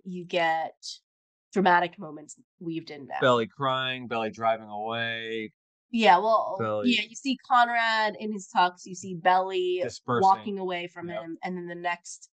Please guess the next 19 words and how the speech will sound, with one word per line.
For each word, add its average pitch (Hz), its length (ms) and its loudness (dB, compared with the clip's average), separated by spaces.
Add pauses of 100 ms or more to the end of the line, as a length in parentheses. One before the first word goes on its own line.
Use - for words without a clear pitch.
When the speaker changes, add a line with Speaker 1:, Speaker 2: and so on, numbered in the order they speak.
(680)
Speaker 1:
clip 180 400 0
after 180 400 -2
that 165 260 -8
is 170 240 -14
her 170 340 -10 (520)
driving 170 380 4
in 160 80 -14
her - 200 -16
car. 180 260 -2
I 269 120 8
don't 381 100 8
know 330 80 8
if 320 80 0
that's 285 160 -2
the 254 80 -14
same 240 240 -4
night, 220 360 -2 (480)
but 175 320 0 (360)
she's 170 240 -10